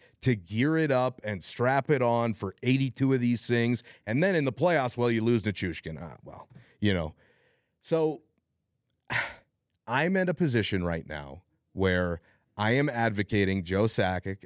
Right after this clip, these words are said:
and Chris McFarland. You get a free pass from me at the deadline. For me, you get a free pass.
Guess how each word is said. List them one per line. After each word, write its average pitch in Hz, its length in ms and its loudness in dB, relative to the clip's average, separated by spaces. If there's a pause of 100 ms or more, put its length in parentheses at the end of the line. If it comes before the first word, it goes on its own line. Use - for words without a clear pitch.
and 90 160 -8
Chris 98 220 -2
McFarland. 90 560 -4 (260)
You 131 180 2
get 175 160 -2
a 170 60 0
free 143 220 -2
pass 113 320 0
from 110 180 -2
me 98 140 0
at 95 100 -4
the 95 60 -4
deadline. 82 500 -8
For 170 120 2
me, 180 240 -2 (420)
you 120 80 0
get 139 140 2
a 131 40 -2
free 139 200 0
pass. 80 400 -8